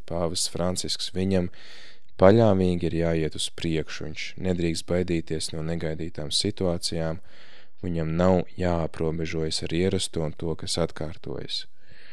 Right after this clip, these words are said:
Ja, ka tā tad, ā, mēs, ā, esam aicināti iet, ā, šo Dieva ceļu, kurš nebaidījās būt mazs, kurš nebaidījās pazemoties, kurš nebaidījās atteikties no visa, lai kļūtu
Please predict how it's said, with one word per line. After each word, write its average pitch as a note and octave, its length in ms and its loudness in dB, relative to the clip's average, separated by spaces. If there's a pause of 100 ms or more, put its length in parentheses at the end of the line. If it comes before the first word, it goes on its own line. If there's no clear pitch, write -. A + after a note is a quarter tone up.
(520)
Ja, E2+ 220 -4
ka - 140 -8
tā D#2+ 220 -2
tad, D#2+ 380 -4
ā, D#2+ 240 -2
mēs, D#2+ 640 6
ā, D#2 260 2 (220)
esam E2 320 -4
aicināti E2 800 -2
iet, E2 240 -4
ā, E2 140 -6
šo D#2+ 440 -4 (220)
Dieva F#2 560 0 (200)
ceļu, F2+ 540 0
kurš - 260 -6
nebaidījās E2+ 680 -4
būt D2 300 -6
mazs, F2+ 560 0 (600)
kurš - 240 -6
nebaidījās E2 960 -2
pazemoties, A2+ 760 2
kurš - 220 -6
nebaidījās E2 760 -4
atteikties E2 640 -4
no D#2 140 -6
visa, E2 480 -4 (720)
lai F2+ 360 4
kļūtu A2 480 0